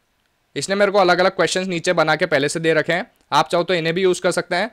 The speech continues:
अगर आपको खुद का क्वेश्चन पूछना है तो उनको भी यहाँ पर आप टाइप करके पूछ सकते हैं। अभी मैं यहाँ पर फर्स्ट क्वेश्चन पूछ लेता हूँ। तो इसने मेरे को यहाँ पर क्वेश्चन के आंसर दे दिए हैं। अब इसको हम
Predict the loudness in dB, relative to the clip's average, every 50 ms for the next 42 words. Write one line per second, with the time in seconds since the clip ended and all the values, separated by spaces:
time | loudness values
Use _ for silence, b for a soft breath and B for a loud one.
0 | b b -4 -2 0 2 2 2 0 0 -4 -8 -6 -8 -6 -4 -2 -2 -2 -2
1 | -2 -4 -6 -6 -6 -6 -4 -4 -4 -2 -2 -4 -4 -4 -4 -2 -2 0 0 2
2 | 0 0 0 0 0 0 0 0 -2 -2 -2 -2 -6 -6 -4 -6 -6 -6 -6 -8
3 | -8 -8 -10 -10 -12 -14 -14 -16 -16 _ _ _ _ _ _ -8 -6 -4 -4 -2
4 | -2 -2 -2 -2 -2 -4 -4 -4 -4 -4 -4 -4 -4 -4 -6 -6 -6 -6 -8 -6
5 | -4 -4 -2 -2 -4 -4 -6 _ _ _ _ _ _ _ _ _ _ _ _ _
6 | _ _ _ _ _ _ _ _ _ _ _ _ _ _ _ _ _ _ _ _
7 | _ _ _ _ _ _ _ _ _ _ _ _ _ _ _ _ _ _ _ _
8 | _ _ _ _ _ _ _ _ _ _ -4 -4 -2 -2 -2 0 0 0 0 2
9 | 2 0 0 0 0 -2 -2 -2 -2 -2 -4 -6 -6 -2 0 0 0 0 0 -4
10 | -4 -2 -2 -2 -2 -2 -4 -6 -6 -10 _ _ _ -20 _ _ _ _ _ _
11 | _ _ _ _ _ _ _ _ _ _ _ _ _ _ _ _ _ _ _ _
12 | _ _ _ _ _ _ _ _ _ _ -6 -6 -4 -4 -4 -2 -2 -2